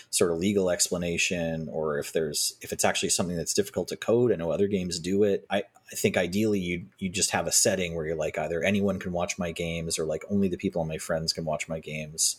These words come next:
So you have permissions for it, right? And then, yeah, I mean, it just seems like the community gets so much out of there being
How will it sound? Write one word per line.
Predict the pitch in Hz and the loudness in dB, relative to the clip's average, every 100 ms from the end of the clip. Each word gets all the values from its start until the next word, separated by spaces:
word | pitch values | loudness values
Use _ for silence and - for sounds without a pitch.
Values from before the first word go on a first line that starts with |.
| - | -2
So | - | 0
you | 90 | 2
have | 85 | 0
permissions | 87 87 - 82 78 | 0 2 2 0 -4
for | - 73 76 | -2 0 0
it, | 73 | -2
right? | 78 214 - - - _ - | 0 0 -2 -20 -20 _ -6
And | 87 82 | -4 0
then, | 85 82 80 | 0 0 0
yeah, | 101 120 82 | 2 2 0
I | 85 | -4
mean, | 92 95 | -6 -6
it | 101 | -2
just | 147 - | 2 2
seems | 120 123 120 | 2 0 2
like | 98 - - _ | 0 -2 -14 _
the | 92 98 | -2 -2
community | - 101 117 135 110 107 | 2 2 4 4 2 0
gets | 120 - 123 - - - | -2 0 0 2 0 2
so | - - - 113 110 104 | 4 4 4 2 4 4
much | 95 90 90 - - - - - | 2 0 0 0 0 -2 -6 2
out | 104 98 | 4 4
of | 95 95 | 2 0
there | 90 | -2
being | 82 85 85 82 | 0 -4 -6 -6